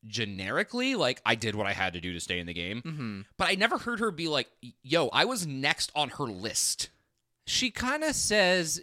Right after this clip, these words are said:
Speaker 2: in the moment that, like, "Hey, she wasn't giving me good, like, good answers or definitive answers. She was pretty
Speaker 1: Sure.
Speaker 2: wishy-washy, and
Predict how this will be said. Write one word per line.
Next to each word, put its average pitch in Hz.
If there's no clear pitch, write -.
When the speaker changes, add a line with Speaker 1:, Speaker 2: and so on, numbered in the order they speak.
Speaker 2:
in 147
the 131
moment 117
that, 101
like, 95
"Hey, 131
she -
wasn't 170
giving 131
me 123
good, 113
like, 110
good 170
answers 143
or 113
definitive 135
answers. 151
She -
was 139
pretty 165
Speaker 1:
Sure. 120
Speaker 2:
wishy-washy, 143
and 113